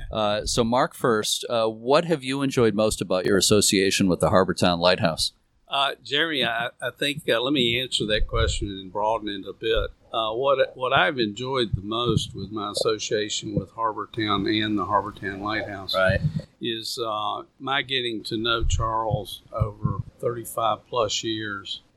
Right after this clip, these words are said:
Speaker 2: and now having the privilege of continuing really what I consider his legacy of one of the most unique resort spots in America.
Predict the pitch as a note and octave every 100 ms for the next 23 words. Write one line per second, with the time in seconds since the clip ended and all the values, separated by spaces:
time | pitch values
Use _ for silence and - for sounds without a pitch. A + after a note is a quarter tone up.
0 | _ _ - A2+ A2 A2+ B2+ B2 A#2 A#2
1 | A2+ A2+ G#2 F#2+ - B2 B2 A2+ G#2 G2
2 | - - _ - A2+ A2 G#2 G2 - -
3 | - A#2 - D3+ D#3 D#3+ G#2+ G#2 G#2 A#2
4 | A#2 G#2+ A2+ - A#2+ A#2 A#2 A#2+ G2 B2
5 | G#2+ F#2+ A#2 G#2 - G#2+ A2 G#2+ - -
6 | G#2 - - G#2 - - B2 A#2+ G#2 G2
7 | G#2 G#2 A2 - G2 G#2 A2+ A2+ - G2+
8 | - G#2 A2 - - G#2 G#2 A2 - F#2+
9 | F#2+ G#2 A2 - A#2+